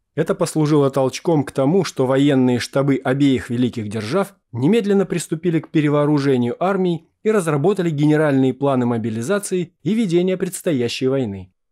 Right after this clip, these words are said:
От подыбанских шпионов стало тесно на ибанских улицах.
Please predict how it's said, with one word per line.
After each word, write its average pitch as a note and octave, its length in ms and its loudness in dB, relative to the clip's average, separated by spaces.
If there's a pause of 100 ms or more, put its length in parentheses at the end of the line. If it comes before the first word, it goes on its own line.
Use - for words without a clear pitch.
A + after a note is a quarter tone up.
(280)
От - 220 -10
подыбанских C3 720 -2
шпионов D3 640 0
стало C#3+ 400 -2
тесно D#3 400 -2
на D3 160 2
ибанских B2 480 -2
улицах. G#2+ 500 -6